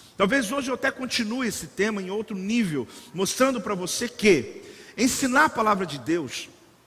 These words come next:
não tem a ver com saber coisas,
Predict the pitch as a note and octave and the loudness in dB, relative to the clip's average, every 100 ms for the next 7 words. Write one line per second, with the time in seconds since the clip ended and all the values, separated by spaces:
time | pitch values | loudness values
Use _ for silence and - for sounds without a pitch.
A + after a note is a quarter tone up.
0 | _ _ _ E3 G3 A3 G3 C3+ E3+ F#3 | _ _ _ -6 -4 -2 -2 -2 -4 -4
1 | F#3 - - E3 A2+ F3 F3+ - A#2+ G2+ | -6 -2 0 0 4 2 2 -6 -12 -12
2 | E2 E2+ - - | -12 -12 -10 -12